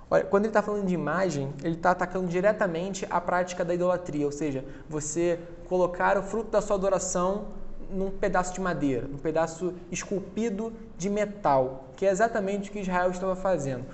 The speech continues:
voltando o seu amor, voltando a sua adoração para a estátua.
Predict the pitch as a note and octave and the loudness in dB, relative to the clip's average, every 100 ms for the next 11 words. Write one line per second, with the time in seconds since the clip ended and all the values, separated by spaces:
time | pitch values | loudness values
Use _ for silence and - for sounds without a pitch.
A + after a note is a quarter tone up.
0 | - D#3+ F3+ F3+ G#3 A#3 A3 - G3 E3 | -8 0 0 2 0 0 0 0 2 2
1 | C#3+ D3+ F3 E3+ D#3+ F#3 F#3+ F#3 F3+ F3+ | 0 0 0 -4 -4 -4 -2 0 2 2
2 | E3 - E3 E3 F3+ - - - - - | 2 0 0 0 -2 -8 -16 -18 -18 -20
3 | - - - - - - - - - F#3 | -20 -20 -20 -20 -20 -20 -20 -4 0 0
4 | F#3 D#3 B2+ - B2+ | 2 -2 -2 -6 -10